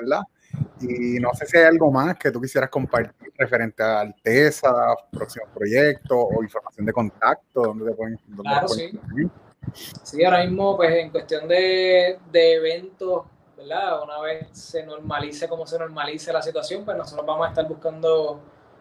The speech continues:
Speaker 2: eh, o, o, ¿verdad? Tomando los planes correctos con las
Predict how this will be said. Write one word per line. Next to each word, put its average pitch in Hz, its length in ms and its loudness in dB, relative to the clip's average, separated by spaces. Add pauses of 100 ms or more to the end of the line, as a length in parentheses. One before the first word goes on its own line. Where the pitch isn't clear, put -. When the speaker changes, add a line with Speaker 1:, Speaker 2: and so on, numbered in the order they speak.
(180)
Speaker 2:
eh, 147 400 -2
o, 143 200 -8
o, 143 280 -2
¿verdad? 160 220 0
Tomando 160 300 -4
los 165 140 2
planes 160 480 0
correctos 160 760 0
con 147 160 -6
las 147 100 -6